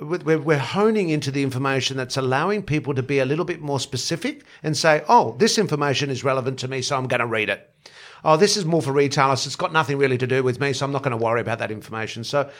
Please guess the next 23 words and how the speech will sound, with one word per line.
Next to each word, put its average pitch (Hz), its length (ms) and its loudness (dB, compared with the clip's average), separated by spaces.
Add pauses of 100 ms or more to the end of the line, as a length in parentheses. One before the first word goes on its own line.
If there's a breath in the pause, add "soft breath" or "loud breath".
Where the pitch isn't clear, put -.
(180 loud breath)
being 269 220 -2
a 202 60 2
little 175 180 0
bit 165 140 -2
more 147 160 0
specific 170 640 -4
about 139 320 -4
the 147 140 -6
information 131 580 -6
and 123 120 -6
where 147 180 0
it's 175 140 -6
coming 147 320 -4
from 139 240 -2
and 127 180 -6
how 139 320 -2
it's 156 140 -4
being 139 240 -4
communicated 113 680 -8
is 113 140 -10
crucial 110 480 -8
right 95 200 -10
now. 78 140 -16